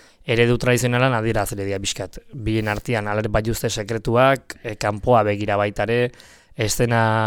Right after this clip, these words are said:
erotiko batzuk ere zatikatzen dira pelikulan bertan, eta, ez dakit, kuriosua da. Nik, e, pelikula pixkat, niretzako sentsazioa da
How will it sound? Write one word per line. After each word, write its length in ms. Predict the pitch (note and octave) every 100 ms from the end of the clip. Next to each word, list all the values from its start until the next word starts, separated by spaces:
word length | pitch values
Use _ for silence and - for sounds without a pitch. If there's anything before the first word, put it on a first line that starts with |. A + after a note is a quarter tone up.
| A2 A#2
erotiko 560 | A#2 A2+ A#2+ A#2+ - A2+
batzuk 420 | G#2+ G#2 A#2+ G#2+
ere 160 | A2 A2
zatikatzen 640 | A2+ A2 A2+ A2+ - G#2+
dira 440 | G#2+ G#2+ G#2+ G#2+ - - - -
pelikulan 720 | A#2 A2+ A2+ - A2+ A2 A2
bertan, 520 | A2 G#2+ - C#3+ D3 G3+ - - - _
eta, 640 | - A2 A2+ G#2 G2+ G2
ez 80 | G#2+
dakit, 260 | B2 G#2+ - - -
kuriosua 640 | - A#2+ A#2+ B2+ B2 G#2
da. 120 | G2+ F#2 - -
Nik, 200 | A#2 -
e, 180 | B2+
pelikula 680 | A2 A#2 A#2 C3 C3+ C#3 C3+
pixkat, 460 | C3 C3+ C#3 C3 - _ _ _ -
niretzako 440 | A#2+ A#2 C3+ B2+
sentsazioa 600 | B2+ B2 C3+ - C3 C3+
da 160 | C#3